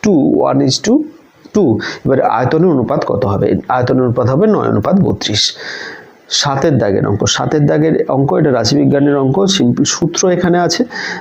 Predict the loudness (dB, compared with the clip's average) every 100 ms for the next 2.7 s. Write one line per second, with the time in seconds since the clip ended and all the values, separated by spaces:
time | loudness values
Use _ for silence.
0 | -4 0 2 0 0 0 0 -2 -4 -2
1 | 0 0 0 -2 -2 -2 -2 0 0 0
2 | 0 0 2 2 2 0 -2